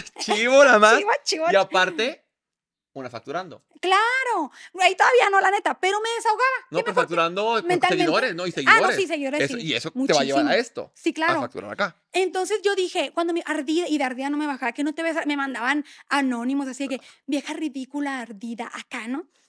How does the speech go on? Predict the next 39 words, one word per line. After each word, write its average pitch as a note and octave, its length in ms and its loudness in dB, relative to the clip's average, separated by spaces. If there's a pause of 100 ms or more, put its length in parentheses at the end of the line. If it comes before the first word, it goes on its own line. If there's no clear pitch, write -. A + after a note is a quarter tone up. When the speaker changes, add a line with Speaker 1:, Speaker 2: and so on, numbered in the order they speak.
(140)
Speaker 2:
Entonces, D4+ 840 -2
eh, C4+ 640 -4 (140)
yo - 120 -4
me F4+ 120 -2
quedé E4+ 160 -6
pensando F4 400 -6
y F4 40 -4
dije, D4+ 180 -8
"Claro B3 280 -12
que E4+ 80 -10
estoy B3+ 180 -12
ardida". C4+ 460 -6 (240)
Speaker 1:
<laughs> F#4+ 400 4
Speaker 2:
¡Claro! E4 680 2 (260)
Pero F#4 140 6
es E4+ 120 2
que, G#4+ 120 4
¿qué A4 100 2
tiene G#4+ 280 -4
de G#4+ 60 -2
malo? G#4+ 240 0
¿Por F#4 120 -4
qué F4+ 80 -4
la G4 100 0
gente G#4 240 -2
se G#4 80 -6
ofende E4+ 280 -6
cuando F#4+ 200 -4
le D4 80 -4
dicen E4+ 220 -4
ardida? C#4 520 -6 (360)
Que D4 140 -4
tú F4+ 180 -4
vengas A#4+ 280 -2
a F4+ 60 -2
mí F4 100 -2
a F#4+ 60 0
decirme D#4+ 360 -4
ardida. F4 520 -6